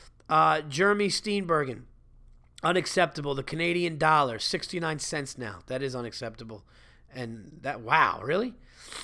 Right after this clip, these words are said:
Uh, thank you for the submission. And that was from, uh, I'm sorry, your Twitter feed is at Stein, uh, it's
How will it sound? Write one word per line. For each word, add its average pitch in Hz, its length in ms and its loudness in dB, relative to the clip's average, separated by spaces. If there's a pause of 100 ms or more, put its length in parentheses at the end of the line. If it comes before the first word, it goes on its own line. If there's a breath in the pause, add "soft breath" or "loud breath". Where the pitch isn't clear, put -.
(460 loud breath)
Uh, 139 360 4
thank 175 320 -2
you 165 120 -2
for 156 240 -4
the 139 260 -2 (200)
submission. 156 720 -6 (680 soft breath)
And 143 180 -6
that 147 200 -6
was 147 240 -6
from, 139 460 -4
uh, 127 280 -6
I'm 147 140 -10
sorry, 127 480 -4
your 147 280 -6
Twitter 151 340 -8
feed 147 220 -8
is 135 200 -8
at 156 300 -6 (460 soft breath)
Stein, 175 500 -2
uh, 160 180 0
it's 156 220 -4